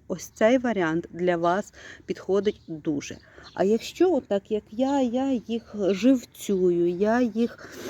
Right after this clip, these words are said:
розсаджую для продажу і для себе багато насаджую, то я їх ось живцюю. Я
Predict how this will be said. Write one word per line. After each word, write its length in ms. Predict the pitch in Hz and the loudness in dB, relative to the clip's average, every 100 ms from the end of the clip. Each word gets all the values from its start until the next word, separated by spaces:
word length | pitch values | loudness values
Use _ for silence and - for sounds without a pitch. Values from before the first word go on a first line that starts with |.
| - - | -14 -4
розсаджую 880 | 190 214 - - 220 226 196 208 185 | 2 2 2 4 6 6 2 0 0
для 300 | 170 202 233 | -2 -2 -2
продажу 600 | - 190 202 190 190 214 | -2 2 2 2 0 2
і 60 | 226 | 0
для 160 | 233 | 0
себе 360 | - 190 185 165 | 0 0 0 -2
багато 480 | 175 156 165 - 170 | -4 -2 -4 -2 -4
насаджую, 640 | 160 - 165 160 160 170 - _ | -6 -4 -2 -2 -2 -6 -8 _
то 100 | - | -6
я 280 | 196 202 214 | 0 4 4
їх 460 | 262 170 180 - - _ _ _ _ - _ _ _ - - _ _ _ _ _ _ _ _ _ _ _ _ | 2 -2 -10 -12 -20 _ _ _ _ -20 _ _ _ -20 -20 _ _ _ _ _ _ _ _ _ _ _ _
ось 320 | 214 165 - - | -6 -4 -6 -4
живцюю. 540 | 220 208 - 180 165 - - | 0 0 0 -12 -12 -14 -10
Я 240 | 240 262 | -4 -4